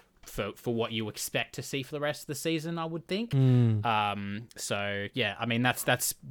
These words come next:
Speaker 1: more what I've sort of gathered from, from the last couple of races is,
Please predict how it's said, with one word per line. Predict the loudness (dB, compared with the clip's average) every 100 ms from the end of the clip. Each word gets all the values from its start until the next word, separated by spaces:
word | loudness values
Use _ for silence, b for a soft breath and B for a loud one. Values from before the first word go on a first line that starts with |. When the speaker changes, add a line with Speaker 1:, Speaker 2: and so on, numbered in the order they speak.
| -4
Speaker 1:
more | 0 0
what | -2
I've | -6 -6
sort | -8 -10
of | -8
gathered | -8 -8 -10
from, | -10 -10 -12
from | -10 -10
the |
last | -8 -10 -10
couple | -12 -10 -8
of |
races | -8 -10 -14 -16 -18
is, | -18 -16 -16